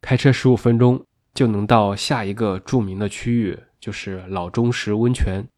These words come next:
这个间歇泉著名不是因为喷得高或者颜色奇特，而是因为人如其名，大家听它的名字就是，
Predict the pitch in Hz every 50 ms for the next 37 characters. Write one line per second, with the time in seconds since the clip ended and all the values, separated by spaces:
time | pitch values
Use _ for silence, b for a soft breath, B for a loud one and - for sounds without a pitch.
0 | _ _ _ _ _ _ _ _ - - 156 135 127 143 143 120 110 135 131 120
1 | - - 110 110 113 113 - 135 110 107 104 104 104 107 - - 113 110 - 117
2 | 113 117 117 113 107 107 107 104 104 _ _ _ _ - - 135 131 123 104 -
3 | - 110 113 117 120 117 - - 117 107 107 104 98 95 92 92 95 95 107 110
4 | - 147 120 101 - - - 110 107 - - 139 90 - _ _ _ _ _ _
5 | _ - - 113 117 117 117 107 113 117 110 107 107 110 107 110 _ _ - 117
6 | 107 107 123 160 165 131 120 123 120 - - 127 120 110 101 104 113 - _ -
7 | - 107 98 101 - - 113 113 117 110 104 98 95 101 113 120 120 101 98 98
8 | - - -